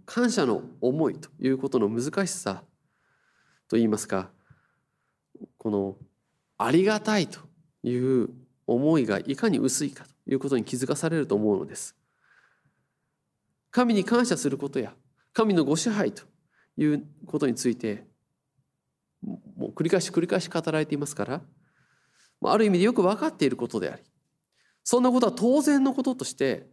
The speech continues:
もう淡々と過ごしていると。神のこと、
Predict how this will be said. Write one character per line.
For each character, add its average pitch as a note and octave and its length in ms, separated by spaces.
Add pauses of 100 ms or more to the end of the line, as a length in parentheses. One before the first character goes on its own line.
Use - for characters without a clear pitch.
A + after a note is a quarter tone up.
も C#3+ 100
う - 20
淡 F4 320
々 D#4+ 240
と D#4 80
過 - 160
ご B3 80
し - 120
て - 100
い - 100
る - 100
と。 - 120 (3500)
神 F3+ 280
の C#3 100
こ - 120
と、 - 120